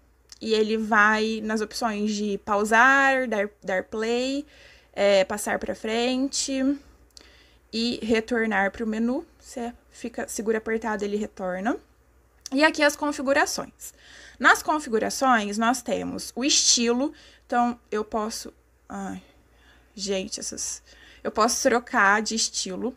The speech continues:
É só segurar apertado que você troca. Cronômetro. Silencioso, aqui é pra você silenciar o relógio, tá? Então, por exemplo, de noite você quer silenciar ele pra ele não ter acesso a nenhuma notificação. Então, você coloca como silencioso, você ativa.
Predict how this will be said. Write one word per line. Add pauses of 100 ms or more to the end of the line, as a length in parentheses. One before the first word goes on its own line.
(120)
É
só
segurar
apertado
que
você
troca.
Cronômetro. (540)
Silencioso,
aqui
é
pra
você
silenciar
o
relógio,
tá?
Então,
por
exemplo,
de
noite
você
quer
silenciar
ele
pra
ele
não (380)
ter
acesso
a
nenhuma
notificação. (140)
Então,
você
coloca
como
silencioso, (240)
você
ativa.